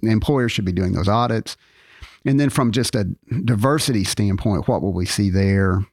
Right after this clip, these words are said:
Uh, we may see some training requirements that might be put down through executive order,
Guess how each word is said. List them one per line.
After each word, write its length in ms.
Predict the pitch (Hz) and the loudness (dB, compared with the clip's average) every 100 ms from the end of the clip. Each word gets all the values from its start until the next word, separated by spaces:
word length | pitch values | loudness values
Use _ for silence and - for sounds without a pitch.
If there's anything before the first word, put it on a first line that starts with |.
| - | -4
Uh, 160 | 85 85 | -2 2
we 100 | 107 | 2
may 180 | 98 98 | 2 2
see 240 | - 98 | 2 0
some 380 | 92 - - - - | 0 -2 -4 -6 -6
training 640 | - 110 113 117 113 117 | 0 2 2 2 2 2
requirements 800 | 107 - 120 113 113 110 110 - | 2 2 2 2 0 0 -2 -2
that 160 | 101 - | -2 0
might 360 | 107 101 - - _ _ _ _ - | 0 -2 -4 -20 _ _ _ _ -4
be 120 | 107 | -2
put 240 | - 123 | 0 0
down 340 | 107 107 104 98 | 0 2 0 0
through 180 | - 110 | 0 0
executive 560 | 95 98 110 104 107 98 | 2 0 0 0 0 0
order, 500 | 98 101 98 98 | 0 2 2 0